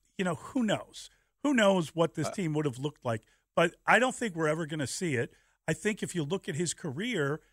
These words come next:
Speaker 1: he just misses a lot of time. Even when he's healthy, he can only play.
Speaker 2: It was the risk when they signed
Speaker 1: That
Speaker 2: him.
Speaker 1: was the risk when they
Speaker 2: It
Speaker 1: signed
Speaker 2: was
Speaker 1: him.
Speaker 2: the stated,
Speaker 1: Yeah.
Speaker 2: uh,
Speaker 1: Yeah.
Speaker 2: gamble.
Speaker 1: And
Speaker 2: It,
Speaker 1: it's bitten them pretty
Speaker 2: and
Speaker 1: hard.
Speaker 2: it has backfired in a
Speaker 1: Yeah.
Speaker 2: bad way. And I also wanna say that we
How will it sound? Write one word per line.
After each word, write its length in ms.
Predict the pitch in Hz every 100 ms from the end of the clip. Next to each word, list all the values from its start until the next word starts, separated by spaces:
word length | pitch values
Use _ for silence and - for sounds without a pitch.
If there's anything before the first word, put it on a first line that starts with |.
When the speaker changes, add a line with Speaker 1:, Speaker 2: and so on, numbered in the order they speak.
| _ _
Speaker 1:
he 140 | 190 190
just 240 | 262 -
misses 340 | 190 - 175
a 60 | 170
lot 260 | 156 170 135
of 80 |
time. 460 | - 208 208 - - -
Even 260 | 240 254
when 100 | 214
he's 260 | 180 175 -
healthy, 580 | 190 254 - 135 120 117 _ _ -
he 120 | 190
can 200 | - 196
only 240 | 190 165 123
play. 460 | - 214 196 139
Speaker 2:
It 120 | 165
was 140 | 175 151
the 100 | 165
risk 340 | 147 202 -
when 120 | 190
they 100 | 185
signed 300 | 180 170 160
Speaker 1:
That 80 | 180
Speaker 2:
him. 60 | 196
Speaker 1:
was 120 | 156
the 80 | 156
risk 240 | 147 -
when 100 | 139
they 100 | 120
Speaker 2:
It 40 | 156
Speaker 1:
signed 80 | 151
Speaker 2:
was 240 | 151 117
Speaker 1:
him. 40 | 123
Speaker 2:
the 80 |
stated, 640 | 123 - 151 165 175 175 156 131 _ _ _ -
Speaker 1:
Yeah. 60 | 143
Speaker 2:
uh, 420 | 139 139 135 127
Speaker 1:
Yeah. 120 | 123 123
Speaker 2:
gamble. 500 | 143 147 131 98 - _
Speaker 1:
And 120 | 143
Speaker 2:
It, 60 | 147
Speaker 1:
it's 120 | -
bitten 380 | - 165 165 117
them 180 | 120 113
pretty 240 | 170 127
Speaker 2:
and 120 | 131
Speaker 1:
hard. 100 | 139 131
Speaker 2:
it 100 | 135
has 460 | 147 151 147 117 110 _
backfired 640 | 139 139 - 135 120 113
in 140 | 110 117
a 40 |
Speaker 1:
Yeah. 60 | 113
Speaker 2:
bad 320 | 120 117 107
way. 320 | 123 117 107 - 185 143
And 120 | 202
I 100 | 202
also 340 | 220 233 - 180
wanna 200 | 170 151
say 300 | - 147 139
that 220 | 135 123
we 300 | 156 147